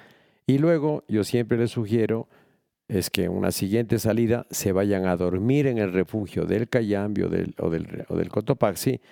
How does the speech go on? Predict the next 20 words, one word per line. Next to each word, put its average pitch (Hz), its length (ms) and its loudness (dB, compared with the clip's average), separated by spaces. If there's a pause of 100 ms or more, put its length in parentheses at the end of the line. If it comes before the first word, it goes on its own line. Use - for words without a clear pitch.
(440)
porque 98 500 0
ese 113 240 2
hecho 135 260 0
de 104 140 2
dormir 95 480 2
en 101 100 0
el 90 120 -6
refugio 101 520 -2
a 87 40 -2
cuatro 85 340 -4
mil 101 160 0
ochocientos 101 680 -2
es 92 300 -2
fundamental 131 920 0 (560)
en 95 120 2
lo 90 120 0
que 90 100 0
se 82 140 -2
conoce 95 420 0
como 92 300 -4